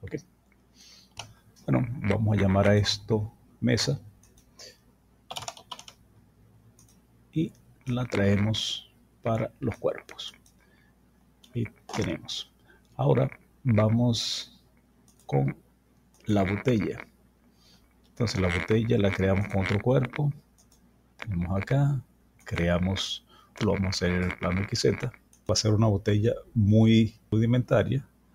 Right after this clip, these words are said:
Vamos a colocar esto hasta cincuenta por aquí, eso no importa. Aquí no voy a hacer muchas restricciones, ¿sí? Esto es una polilínea, así se llama.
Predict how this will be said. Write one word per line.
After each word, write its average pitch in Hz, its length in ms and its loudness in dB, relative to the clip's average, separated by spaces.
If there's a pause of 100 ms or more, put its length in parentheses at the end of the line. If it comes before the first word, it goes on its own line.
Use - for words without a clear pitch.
(340)
Vamos 95 240 -8
a - 20 -20
colocar 92 380 -4
esto - 340 -8 (140)
hasta 110 400 2
cincuenta 98 760 -2
por 95 180 -4
aquí, 98 180 -4
eso 104 160 -4
no 101 80 -2
importa. 101 520 -6 (500)
Aquí 110 460 0
no 110 160 4
voy 101 140 4
a 104 40 6
hacer 98 220 0
muchas 101 300 2
restricciones, 104 840 -2 (840)
¿sí? - 340 -6
Esto - 280 -4
es 95 60 -2
una 110 220 2
polilínea, 107 600 2
así 92 180 -2
se 98 160 0
llama. 104 420 2